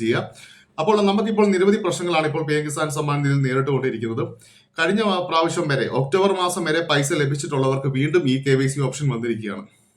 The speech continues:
അപ്പോൾ ദാ ഇതാ ഇത് എല്ലാ കാര്യങ്ങളും ഓക്കെയാണ്, ഇവിടെ എല്ലാ കാര്യങ്ങളും യെസ് ആണ്. ആഹ്, ഈ പേയ്മെന്റ് മേടിച്ചിരിക്കുന്നത് നിങ്ങൾക്ക് നോക്കാം.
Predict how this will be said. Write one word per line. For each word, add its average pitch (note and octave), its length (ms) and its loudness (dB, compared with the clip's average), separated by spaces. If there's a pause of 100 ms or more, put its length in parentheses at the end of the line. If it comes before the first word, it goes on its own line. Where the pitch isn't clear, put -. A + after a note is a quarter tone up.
(580)
അപ്പോൾ C#3 240 -2
ദാ E3 80 4 (120)
ഇതാ E3 160 2 (140)
ഇത് D#3+ 140 0
എല്ലാ E3+ 200 0
കാര്യങ്ങളും D#3 400 0
ഓക്കെയാണ്, C#3+ 320 -2
ഇവിടെ C3+ 180 0
എല്ലാ C#3 220 2
കാര്യങ്ങളും C#3 360 0
യെസ് A#2 240 -6
ആണ്. C3+ 140 0 (1000)
ആഹ്, C3+ 220 2 (440)
ഈ F3 120 0
പേയ്മെന്റ് G3+ 380 4
മേടിച്ചിരിക്കുന്നത് E3+ 540 0
നിങ്ങൾക്ക് D3+ 280 0
നോക്കാം. D3+ 300 -2